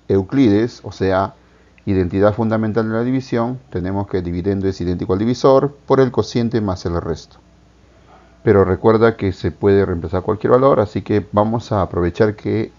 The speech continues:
el término independiente del cociente es dato, es mil ochocientos veinte. Evalúo en cero, eh, obtengo la siguiente ecuación.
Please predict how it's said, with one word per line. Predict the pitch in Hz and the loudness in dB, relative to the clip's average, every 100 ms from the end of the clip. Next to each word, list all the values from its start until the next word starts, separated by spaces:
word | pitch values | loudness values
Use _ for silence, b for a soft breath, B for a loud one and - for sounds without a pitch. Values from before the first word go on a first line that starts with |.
| _ | _
el | 107 87 85 | -4 -4 -4
término | 80 110 110 123 113 | 2 4 4 2 2
independiente | 92 85 76 87 101 | 0 -2 -2 -2 -2
del | 101 | -2
cociente | 95 - 107 98 107 95 | -4 -4 -4 -2 -2 0
es | 82 | 2
dato, | 98 - 139 196 _ | 2 2 -2 -4 _
es | 98 87 | -8 -4
mil | 92 95 | -2 -2
ochocientos | 92 - 95 85 | -4 -6 -10 -8
veinte. | 120 120 113 156 - b b b b b _ | -4 -4 -4 -6 -8 b b b b b _
Evalúo | - 85 98 120 | 0 2 6 6
en | 120 | 6
cero, | - 127 139 202 _ _ _ _ _ _ - - | 6 6 6 0 _ _ _ _ _ _ -18 -8
eh, | 85 82 | -6 -4
obtengo | 90 - 101 104 | -4 -2 0 0
la | 90 | -2
siguiente | - 82 95 | -4 -6 -4
ecuación. | 110 147 143 | -2 0 -2